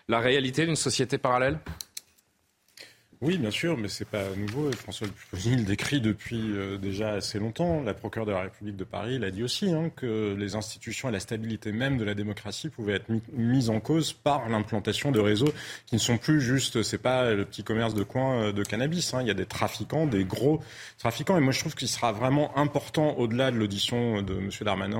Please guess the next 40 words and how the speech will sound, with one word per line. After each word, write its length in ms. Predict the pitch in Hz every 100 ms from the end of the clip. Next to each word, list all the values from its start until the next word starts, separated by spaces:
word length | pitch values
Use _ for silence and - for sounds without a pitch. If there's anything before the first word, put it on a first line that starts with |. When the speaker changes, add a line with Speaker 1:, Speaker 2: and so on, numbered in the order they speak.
| 107
Speaker 2:
aujourd'hui, 400 | 95 101 101 117
Speaker 1:
On 80 | -
va 80 | 104
en 40 |
Speaker 2:
au 20 | 95
Speaker 1:
parler 220 | 101 95
Speaker 2:
Sénat, 100 | 87
Speaker 1:
tout 80 | -
à 20 |
l'heure 80 | 104
avec 120 | 95
Speaker 2:
qu'on 60 | 123
Speaker 1:
Yoann. 100 | 135
Speaker 2:
aille 120 | 165
vraiment 340 | 120 131 156 175
au 60 |
fond 220 | 139 - 170
des 100 | 139
choses. 360 | - 156 -
Quels 340 | - 170 147 151
ont 80 |
été 320 | 131 - 160 160
les 180 | 127
ré-, 240 | 110 127 156
les 320 | 135 117 107
rôles 380 | 107 110 151 156
éventuels, 760 | 151 156 143 131 - 165 175 127
parce 300 | - 110 -
que 160 | 147 135
ça 160 | -
a 60 | 98
été 180 | - 104
évoqué, 500 | 92 98 110 156 180
euh, 140 | 117 98
en 100 | 92
premier 280 | - 104 98
lieu 220 | 98 110
d'ailleurs, 300 | 95 95 107 104 - - - -
d'autres 840 | 101 107 120 - 104 98 98 98 92
États. 300 | 107 165